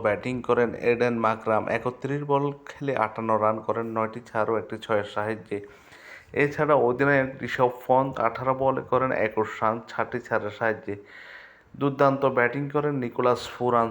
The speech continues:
চৌত্রিশ বল খেলে একষট্টি রান করেন একটি চার ও সাতটি ছয়ের সাহায্যে।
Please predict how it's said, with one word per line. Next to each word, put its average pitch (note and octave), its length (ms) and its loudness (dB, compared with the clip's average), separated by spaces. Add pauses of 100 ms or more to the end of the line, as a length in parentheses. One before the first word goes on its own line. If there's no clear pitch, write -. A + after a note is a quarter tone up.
চৌত্রিশ B2+ 480 -2 (120)
বল D3 120 2 (100)
খেলে C#3+ 160 -2 (100)
একষট্টি - 480 -6
রান C3+ 160 -2 (100)
করেন C3+ 220 0 (840)
একটি C#3+ 260 -4 (100)
চার B2+ 260 0
ও C#3+ 40 6 (240)
সাতটি C3+ 480 0
ছয়ের A#2 320 4
সাহায্যে। A2 420 -2